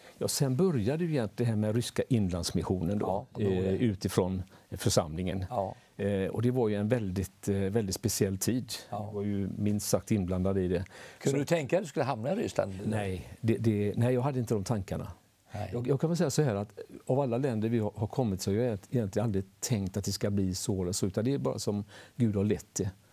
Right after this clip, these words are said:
Speaker 2: Ja.
Speaker 1: eh, bit för bit. Det började egentligen med att, eh, när vi bestämde oss för att vi skulle, eh, ändå stanna i Uppsala och se vad som händer
Speaker 2: Ja.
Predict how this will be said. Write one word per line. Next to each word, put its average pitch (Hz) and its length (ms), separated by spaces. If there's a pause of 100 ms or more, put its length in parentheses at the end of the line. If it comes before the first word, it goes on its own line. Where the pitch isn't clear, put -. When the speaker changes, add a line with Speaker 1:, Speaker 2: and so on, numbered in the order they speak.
(140)
Speaker 2:
Ja. 101 260
Speaker 1:
eh, 95 320
bit 101 320
för 98 100
bit. - 420 (340)
Det 131 80
började 165 320
egentligen 135 340
med 123 120
att, - 200
eh, 120 180 (320)
när 110 600
vi 123 100
bestämde 117 440
oss 104 80
för 110 80
att 104 120
vi 110 60
skulle, 98 360
eh, 95 80 (440)
ändå 107 240
stanna 110 340
i 165 40
Uppsala - 340
och 147 60
se 113 140
vad 101 120
som 113 140
händer 98 400
Speaker 2:
Ja. 117 240